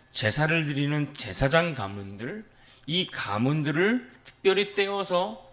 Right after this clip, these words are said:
그것들을 분리하여서 그들에게 특별한 사명을 부여하셨다라는 것을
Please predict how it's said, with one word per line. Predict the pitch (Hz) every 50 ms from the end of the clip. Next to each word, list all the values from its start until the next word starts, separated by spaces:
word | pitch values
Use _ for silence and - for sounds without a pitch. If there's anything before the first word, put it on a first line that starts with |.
| - _
그것들을 | - 135 131 131 - 143 143 131 -
분리하여서 | - - 131 135 147 151 170 165 156 156 143 139 135 139 165 180 208 240 - - - - - - - - -
그들에게 | - 147 131 151 156 160 175 170
특별한 | - - - - 208 208 208 208 202
사명을 | - - - 233 226 233 233 226 233 233 226 -
부여하셨다라는 | - 143 135 135 147 147 139 135 147 139 - 147 131 - - 135 135 135 127 117 113 107
것을 | 104 107 - 113 107 107 147 196 196